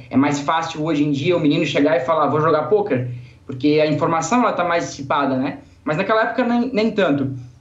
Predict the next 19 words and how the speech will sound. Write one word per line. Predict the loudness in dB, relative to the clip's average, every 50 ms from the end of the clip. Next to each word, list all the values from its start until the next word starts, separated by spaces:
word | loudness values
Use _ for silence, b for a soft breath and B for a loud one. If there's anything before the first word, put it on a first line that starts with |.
| -18 -2
Então, | 0 2 2 4 2 4 4 2 2 2 0 0
quando | 0 0 4 4
eu | 4
cheguei | 4 2 0 0 0 0
pra | 0 -2
minha | -2 -2 -2
família | -2 -2 -2 0 0 -2 -2 -2
e | -2
falei | 0 0 2 2 2 0 0
que | 0 2
eu | 4
i-, | 4 4 4 4 2
que | 0 0
eu, | 2 4 4 4 4 4 2 2 -2 -6 -14 -4 0
é, | 2 4 4 4 4 2 2 2 4
iria | 4 4 4 4 2
seguir | 0 2 2 2 4 4 4 2
esse | 2 0 -2
caminho, | -2 2 2 4 4 4 4 2 2 0 -2 -4